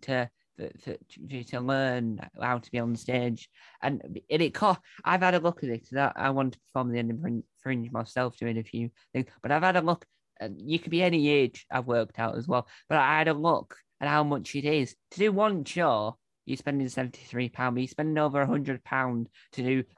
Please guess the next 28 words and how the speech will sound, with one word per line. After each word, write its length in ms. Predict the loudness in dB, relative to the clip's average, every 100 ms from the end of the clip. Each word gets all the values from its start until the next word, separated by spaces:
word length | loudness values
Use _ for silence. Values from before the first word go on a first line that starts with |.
| -10
the 40 |
whole, 240 | -4 0 0
from 180 | 0 0
the 80 | -2
sixth 440 | -2 -2 -4 -6
of 120 | -2
August 400 | 0 0 -2 -8
to 60 | -4
the 120 | -4
thirtieth 500 | -4 -4 -4 -8 -12
of 80 | -6
August. 480 | -4 -4 -6 -10 -12 _ -20 _
You're 80 | -12
spending 300 | -6 -2 2
over 260 | 2 2 0
a 60 |
hundred 460 | -2 -2 -4 -4 -8
pound 480 | -4 -4 -2 -4 -8 _ _ -20
to 80 |
perform 680 | -18 -10 -2 0 2 0 -2 -8 _ _ _ _ -8
at 140 | -6
this, 200 | -4 -6 -6 -8
at, 140 | -8 -6
at, 140 | -8 -8 _ _ _ -14 -6
pr-, 120 | -6 -4
no 220 | 2 4
one 120 | 4
might, 300 | 4 2 -2